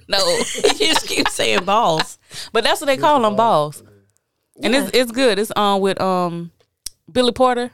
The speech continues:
Speaker 2: Okay.
Speaker 1: and, oh God, Dominique Jackson. You don't know
Speaker 2: Where
Speaker 1: who that, who that is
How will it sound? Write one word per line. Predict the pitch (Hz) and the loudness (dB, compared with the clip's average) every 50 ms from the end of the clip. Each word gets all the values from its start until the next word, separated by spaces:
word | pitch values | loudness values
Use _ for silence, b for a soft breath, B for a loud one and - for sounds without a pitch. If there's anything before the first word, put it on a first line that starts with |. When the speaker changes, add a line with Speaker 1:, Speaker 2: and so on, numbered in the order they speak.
| _ _ _ | _ _ _
Speaker 2:
Okay. | - 214 214 196 180 240 330 - _ _ _ _ - | -2 -2 0 -2 -4 -4 -6 -8 _ _ _ _ -2
Speaker 1:
and, | 180 185 180 - | 0 0 2 2
oh | 180 180 170 | 2 2 2
God, | 147 156 156 147 143 143 151 156 | 0 -2 -2 -4 -4 -6 -6 -2
Dominique | 135 185 190 196 196 190 185 180 160 | 0 0 2 2 2 0 0 -2 -2
Jackson. | 147 160 156 139 143 - - - - _ _ _ _ _ _ _ _ _ _ _ _ _ _ _ | -2 -2 -2 -2 -4 -8 -16 -20 -20 _ _ _ _ _ _ _ _ _ _ _ _ _ _ _
You | - 180 190 | -4 0 2
don't | 190 202 185 | 2 2 2
know | 180 180 | 2 0
Speaker 2:
Where | 185 | 0
Speaker 1:
who | 190 180 | 0 -2
that, | 175 180 175 160 - | -2 -4 -4 -4 -6
who | - 165 180 175 | -8 -8 -4 -2
that | 165 160 151 | -2 -2 -2
is | 147 - - 156 - - | -4 -8 -10 -12 -14 -18